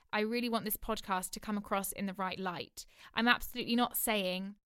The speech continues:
"Guys, let's just be happy about everything." We should not brush over or ignore anything that has been happening recently. And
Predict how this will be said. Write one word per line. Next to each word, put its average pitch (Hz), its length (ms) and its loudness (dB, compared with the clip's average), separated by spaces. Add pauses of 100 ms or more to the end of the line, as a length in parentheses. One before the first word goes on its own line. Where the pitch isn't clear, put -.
(300)
"Guys, 277 280 6
let's 233 140 0
just - 180 -2
be 269 60 0
happy 269 280 2
about 240 260 8
everything." 220 720 4 (720)
We 226 120 -2
should 220 200 2
not 240 500 2 (180)
brush 233 280 2
over 196 260 0
or 196 220 0
ignore 190 420 -2 (300)
anything 208 500 2
that 202 80 -6
has 202 160 -8
been 208 140 -2
happening 196 360 -2
recently. 185 600 -4 (320)
And 196 380 0